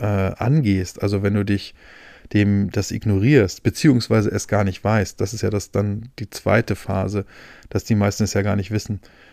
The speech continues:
Äh, das ist schon sehr traurig zu sehen, dass das eigentlich ohne Hilfe,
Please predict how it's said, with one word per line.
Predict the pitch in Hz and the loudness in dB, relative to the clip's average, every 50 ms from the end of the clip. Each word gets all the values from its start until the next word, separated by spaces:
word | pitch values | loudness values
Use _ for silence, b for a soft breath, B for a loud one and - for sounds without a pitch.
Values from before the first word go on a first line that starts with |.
| b b - | b b -2
Äh, | - 107 107 104 104 104 - - - - - 71 - - - - - - _ _ _ | 2 2 2 2 -2 -8 -12 -14 -14 -14 -12 -12 -14 -16 -18 -20 -20 -20 _ _ _
das | - - 110 - - | -4 -4 -2 -2 -2
ist | - - | -4 -2
schon | - - 123 113 | 2 2 2 4
sehr | 110 117 110 | 4 4 2
traurig | - - 110 127 147 147 127 - | 4 4 6 6 6 6 4 2
zu | - - 117 | 0 0 0
sehen, | 101 101 107 123 147 147 139 | 2 4 4 4 4 4 2
dass | 113 101 - | -2 -4 -2
das | - 107 110 117 - - - - - - | -2 -2 -2 -2 -4 -8 -14 -18 -18 -8
eigentlich | - - 110 123 156 165 - 165 151 - - - | -4 0 0 2 0 2 2 0 0 0 -2 0
ohne | - 131 139 123 | 0 2 2 2
Hilfe, | 110 95 120 139 175 - - 220 226 226 | 2 4 4 2 2 2 4 6 6 6